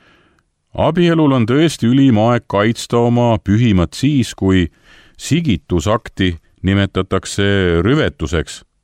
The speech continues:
ja ei kõhelda võtta vanadelt paganatelt üle muinasjuttu imedest, et ürgse müüdi põhjal omistada jumaliku,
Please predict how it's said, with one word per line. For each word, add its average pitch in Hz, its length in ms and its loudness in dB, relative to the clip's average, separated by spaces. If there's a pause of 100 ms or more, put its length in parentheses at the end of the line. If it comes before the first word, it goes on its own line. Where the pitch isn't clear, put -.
(600)
ja 104 320 2
ei 104 320 4
kõhelda 98 680 0
võtta 101 480 -2
vanadelt 98 480 -2 (120)
paganatelt 101 760 -2 (460)
üle 107 400 2
muinasjuttu 104 880 0
imedest, 92 640 -2 (480)
et - 320 -6 (160)
ürgse 123 560 0
müüdi 120 400 2
põhjal 101 480 0
omistada 92 800 0
jumaliku, 87 720 0